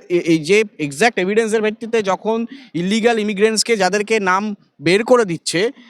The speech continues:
তো সেই জায়গায় দাঁড়িয়ে, কোনো জায়গায় দাঁড়িয়ে রাজ্যের চর্যবৃত্তি করা মুখ্যমন্ত্রী, তার ভোট ব্যাংকে সেই জায়গাটায় আঘাত আসছে এবং সেই ভোট ব্যাংক বাঁচাতে মাইক্রো অবজারভারকে সরিয়ে দাও, তাহলে গোটা সিস্টেমটাই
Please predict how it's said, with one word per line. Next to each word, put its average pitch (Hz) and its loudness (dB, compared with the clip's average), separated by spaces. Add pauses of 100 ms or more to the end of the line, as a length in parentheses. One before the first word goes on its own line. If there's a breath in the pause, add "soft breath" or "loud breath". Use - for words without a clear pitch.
(120)
তো 190 -2
সেই 254 0
জায়গায় 247 2
দাঁড়িয়ে, 233 0
কোনো 226 0
জায়গায় 233 2
দাঁড়িয়ে 226 0
রাজ্যের 196 0
চর্যবৃত্তি 208 -2
করা 220 0
মুখ্যমন্ত্রী, 214 -4
তার 196 0
ভোট 139 -2
ব্যাংকে 214 0
সেই 185 -2
জায়গাটায় 190 0
আঘাত 160 0
আসছে 123 -6 (260 loud breath)
এবং 185 0
সেই 233 -2
ভোট 175 0
ব্যাংক 214 0
বাঁচাতে 214 0 (420 loud breath)
মাইক্রো 220 2
অবজারভারকে 240 2
সরিয়ে 220 2
দাও, 294 2 (200 loud breath)
তাহলে 190 0
গোটা 180 -2
সিস্টেমটাই 254 -2